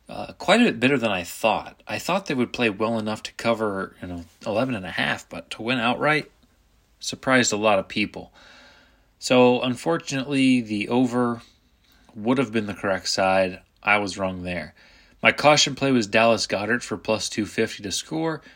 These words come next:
He scored in the first quarter. Got it out of the way quick. Almost a little bit lucky there. Hurts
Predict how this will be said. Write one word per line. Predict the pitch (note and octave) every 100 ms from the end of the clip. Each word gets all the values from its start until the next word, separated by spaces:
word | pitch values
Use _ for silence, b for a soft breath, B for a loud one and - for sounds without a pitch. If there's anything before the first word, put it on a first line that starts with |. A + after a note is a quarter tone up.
| b b
He | -
scored | - E3 D#3+
in |
the | B2
first | - C3+ -
quarter. | - B2+ G2+ E2 b b b b
Got | - A#2
it | C3
out | C3+
of | B2+
the | A2+
way | A#2 G#2+
quick. | - A#2 F2 - b b b b b _
Almost | C3 C#3+ C#3 C3+ B2 - _ _
a | C#3
little | B2 B2
bit | A2+ G2+
lucky | A2+ B2+ -
there. | G#2 G2+ G#2 G#2+
Hurts | G#2+ B2+ B2 -